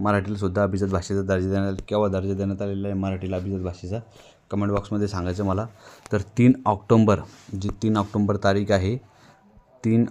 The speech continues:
ऑक्टोंबर दोन हजार चोवीस रोजी, तीन ऑक्टोबर दोन हजार चोवीस रोजी काय केलेलं आहे? तर अभिजात भाषेला जो आहे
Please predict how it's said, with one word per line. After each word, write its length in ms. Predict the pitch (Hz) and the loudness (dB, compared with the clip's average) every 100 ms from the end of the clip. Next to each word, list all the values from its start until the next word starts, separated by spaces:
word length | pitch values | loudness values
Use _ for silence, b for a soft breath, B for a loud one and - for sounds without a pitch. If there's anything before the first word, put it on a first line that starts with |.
| - | 0
ऑक्टोंबर 560 | 98 - 104 101 107 | -4 0 2 4 4
दोन 200 | 107 104 | 2 4
हजार 320 | 101 90 110 143 - - - - | 4 4 2 0 -6 -18 -20 -2
चोवीस 300 | 110 107 104 | 2 2 2
रोजी, 300 | 104 98 87 87 b b b - - | 2 2 0 -12 b b b -12 -4
तीन 140 | 107 | -2
ऑक्टोबर 380 | 104 104 107 107 | -2 -2 0 0
दोन 140 | 107 | 2
हजार 200 | 101 101 | 0 0
चोवीस 360 | 95 101 104 104 | -2 -2 -2 -2
रोजी 200 | 101 98 | -4 -2
काय 180 | 98 95 | -4 -4
केलेलं 300 | 104 98 101 | -2 -2 -2
आहे? 120 | 101 | -4
तर 40 | |
अभिजात 400 | - 92 98 98 | -6 -6 -4 -2
भाषेला 440 | 92 87 - 95 95 | -2 -6 -4 -4 -2
जो 160 | 98 | 0
आहे 460 | 92 98 117 b | 0 0 -4 b